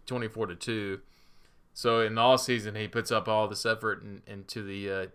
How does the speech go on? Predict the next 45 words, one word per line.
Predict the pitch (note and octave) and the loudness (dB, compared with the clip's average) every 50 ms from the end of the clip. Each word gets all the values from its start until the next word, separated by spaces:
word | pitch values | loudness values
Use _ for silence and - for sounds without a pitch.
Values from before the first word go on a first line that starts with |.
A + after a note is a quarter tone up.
| _ _ _ _ _ - | _ _ _ _ _ -16
to | - G2+ | -14 -12
the, | G2 F#2+ F#2+ F#2 F#2 | -12 -10 -8 -8 -8
uh, | F2+ F2 E2+ - | -8 -8 -12 -14
flag | - - - - A2+ A2+ A2+ A2+ G#2+ | -20 -14 -6 -2 0 2 2 0 -2
change | - - G#2+ G#2 G#2 G2+ - | -4 -8 -8 -8 -8 -10 -12
from | - G#2 G#2 G2+ | -14 -14 -12 -12
the | G2 - | -10 -8
state | - - A2 G#2+ | -6 -4 -4 -4
of | G#2 | -6
Mississippi, | G#2 G2 - - A2 G2+ - G2+ F#2+ F#2+ F#2 | -8 -8 -6 -6 -8 -6 -6 -8 -8 -8 -8
and | F2+ F2+ | -8 -10
then | F#2 F2 | -10 -10
he | F2+ F#2 F#2 E2+ | -10 -12 -14 -12
quits, | - - G#2+ G2 - - - - | -8 -8 -8 -6 -6 -6 -8 -6
uh, | F#2+ F2 F2 - | -6 -8 -8 -10
three | - G2+ G2 | -10 -10 -10
games | F2+ F#2 F#2 F#2 F2+ F2 | -10 -10 -10 -10 -12 -12
in | F2+ F2+ | -12 -10
the | F2 | -10
season. | E2+ - F#2+ F#2+ F#2 F#2 E2+ F2 | -8 -8 -8 -10 -12 -14 -14 -14
So | - - F2 E2 E2 E2 - _ - - - - - - - - - - _ _ _ _ - - - | -12 -10 -10 -10 -10 -12 -16 _ -20 -20 -20 -20 -20 -20 -20 -20 -20 -20 _ _ _ _ -20 -10 -4
I | G2+ G2+ F#2 | -4 -2 -2
don't | E2 E2+ | -4 -6
know. | E2 D#2 E2 - - - _ _ _ _ - _ _ _ _ _ - | -8 -12 -14 -14 -18 -20 _ _ _ _ -20 _ _ _ _ _ -8
It | - B2+ A#2 | -6 -4 -4
is | A#2 A2 G2+ - | -4 -4 -6 -6
what | F#2 E2+ | -8 -10
it | D#2+ D#2+ | -10 -10
is. | D#2+ D#2 D#2+ - - - - _ | -12 -10 -10 -10 -10 -12 -12 _
But | B2+ A#2 G#2+ A#2+ A2+ G#2+ G2 - - _ _ _ _ _ _ _ _ _ _ _ _ _ _ _ _ _ _ _ _ _ _ _ _ _ _ _ _ _ | -14 -4 0 2 2 2 2 -2 -6 _ _ _ _ _ _ _ _ _ _ _ _ _ _ _ _ _ _ _ _ _ _ _ _ _ _ _ _ _
Chance, | - - B2 A#2+ A#2+ A2 - | -6 -4 -4 -4 -4 -4 -4
I | A2+ A2+ A#2 | -2 -2 -2
don't, | A2+ G#2+ - - | -2 -4 -4 -8
I | A2 G#2 | -6 -6
don't | G#2+ A2 | -4 -4
know. | G#2+ G#2 G2+ | -4 -4 -6
Do | F#2 G2 | -6 -8
you | G2 G#2+ A2 | -8 -4 -4
have | A#2 A#2 | -4 -4
any | A2 G#2+ | -4 -6
thoughts | G2+ - A#2 A2 G#2+ G#2+ | -4 -4 -4 -4 -4 -2
about | A#2 A#2 A#2 A#2 | -4 -4 -4 -2
Mississippi | A2+ A2+ A2 - - - A2 | -4 -6 -6 -6 -8 -10 -10
State? | - - - C3+ C#3+ D3 C#3 - G#2 | -10 -4 0 2 2 2 2 0 -4
Like, | A2 G#2 F#2 | -6 -6 -6